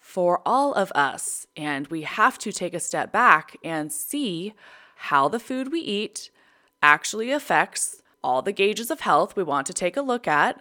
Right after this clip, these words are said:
but overall, the patterns of intake that we apply to our lives. So, so important to understand that intentionality.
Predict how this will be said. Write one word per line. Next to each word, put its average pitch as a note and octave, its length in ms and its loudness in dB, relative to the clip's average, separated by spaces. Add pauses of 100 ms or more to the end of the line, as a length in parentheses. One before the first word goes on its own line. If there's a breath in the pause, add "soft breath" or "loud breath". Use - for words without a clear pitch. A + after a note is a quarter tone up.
(100)
but D3 200 -2
overall, F3+ 800 0 (180)
the A3+ 140 -8
patterns C3+ 920 -6
of E3 220 -6 (100)
intake F#3+ 800 -2
that D3+ 320 -4
we C#3 220 -10
apply D3 580 -4
to - 320 -12
our C#3+ 240 -4
lives. D3+ 840 4 (760 loud breath)
So, E3+ 640 2 (100)
so G#3+ 500 0
important C#3+ 540 0
to - 200 -14
understand D#3+ 1040 -4 (460)
that D#3 340 2
intentionality. D3 1040 -4